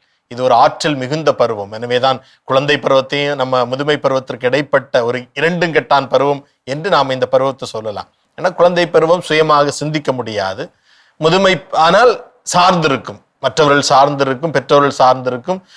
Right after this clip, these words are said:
பெரியவர்களை சார்ந்திருக்கும், அவர்கள் தான் வழிகாட்ட வேண்டும். முதுமை பருவத்தில் அவர் பார்க்கிற போது உடல் ஆற்றல் குறைந்திருக்கும், ஆனால் அனுபவங்கள் ஏராளம் இருக்கும். எனவே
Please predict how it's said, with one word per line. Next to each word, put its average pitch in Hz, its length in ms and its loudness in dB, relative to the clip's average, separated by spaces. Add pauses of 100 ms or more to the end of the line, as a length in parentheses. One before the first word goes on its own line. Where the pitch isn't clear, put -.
(160)
பெரியவர்களை 143 480 2
சார்ந்திருக்கும், 127 540 0
அவர்கள் 185 260 4
தான் 196 160 2
வழிகாட்ட 160 460 2
வேண்டும். 95 280 -18 (200)
முதுமை 196 340 2
பருவத்தில் 190 460 2
அவர் 180 160 4
பார்க்கிற 160 340 4
போது 156 360 0
உடல் 185 440 2
ஆற்றல் 151 640 -2 (340)
குறைந்திருக்கும், 135 680 -2 (500)
ஆனால் 170 280 -2
அனுபவங்கள் 156 580 -2
ஏராளம் 120 360 2
இருக்கும். 90 340 -18
எனவே 170 420 -2